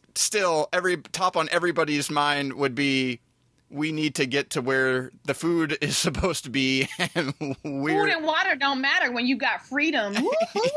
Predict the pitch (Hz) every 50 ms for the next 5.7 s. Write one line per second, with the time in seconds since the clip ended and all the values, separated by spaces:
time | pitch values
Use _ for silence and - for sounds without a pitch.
0 | 605 571 494 370 339 - 180 - - - - - 554 - - - - 202 240 269
1 | 269 262 240 202 214 220 240 - - - - - 403 - - - 302 311 339 403
2 | 466 523 494 - - 302 233 190 - - _ - 427 403 - _ _ _ - 415
3 | 453 370 269 - _ - - 202 233 254 247 - 226 220 185 180 196 202 196 -
4 | 180 190 196 180 170 165 160 - - 151 143 - - 170 165 165 175 160 - -
5 | 170 156 165 156 156 165 170 170 165 185 175 175 -